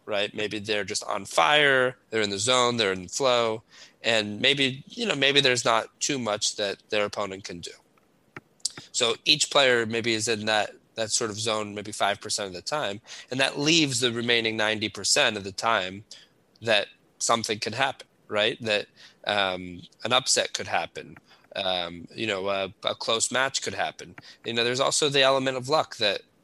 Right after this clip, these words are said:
as we know, can, can certainly play a part in, in some of these matches. Maybe it's one, a couple points here and there, or you hit the net cord or whatever, um, whatever it may be. Um,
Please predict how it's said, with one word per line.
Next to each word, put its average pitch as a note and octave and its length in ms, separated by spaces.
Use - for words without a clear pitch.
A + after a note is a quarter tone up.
as A2 140
we A2 100
know, G#2 180
can, G2+ 300
can F#2 340
certainly G#2 380
play G2+ 200
a F2 60
part F#2+ 300
in, F#2+ 240
in G#2+ 100
some G2 200
of F#2 40
these F#2+ 200
matches. F#2 360
Maybe G2 260
it's - 200
one, G2+ 380
a A2 80
couple G2+ 240
points F2+ 320
here E2+ 120
and F2+ 140
there, A2 460
or - 20
you G2 220
hit G2 180
the F#2 80
net A2 240
cord G#2 300
or F#2+ 60
whatever, G2 440
um, G2 540
whatever C#3 360
it G#2+ 100
may G#2 140
be. F2 300
Um, G#2 400